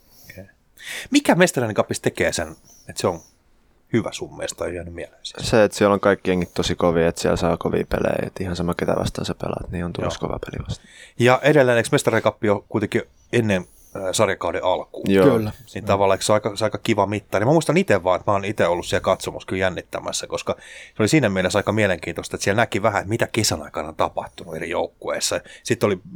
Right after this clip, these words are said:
Speaker 1: pelaajasiirtoja tullut jonkun verran, hei, miten uudet hahmot esimerkiksi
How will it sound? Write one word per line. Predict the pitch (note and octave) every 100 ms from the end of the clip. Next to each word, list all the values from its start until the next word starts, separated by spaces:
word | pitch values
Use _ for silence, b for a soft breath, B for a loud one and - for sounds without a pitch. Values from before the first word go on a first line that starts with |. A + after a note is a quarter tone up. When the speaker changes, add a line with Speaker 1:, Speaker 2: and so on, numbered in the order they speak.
| D2 E2+
Speaker 1:
pelaajasiirtoja | A2 F#2 - A#2+ G2+ - G2
tullut | F#2 G2+ G2
jonkun | F#2+ F#2 F2+
verran, | F#2+ F#2 F#2
hei, | G2
miten | G2+ G2+ F#2+
uudet | F#2+ F2+ - -
hahmot | - - - - -
esimerkiksi | - - - - - -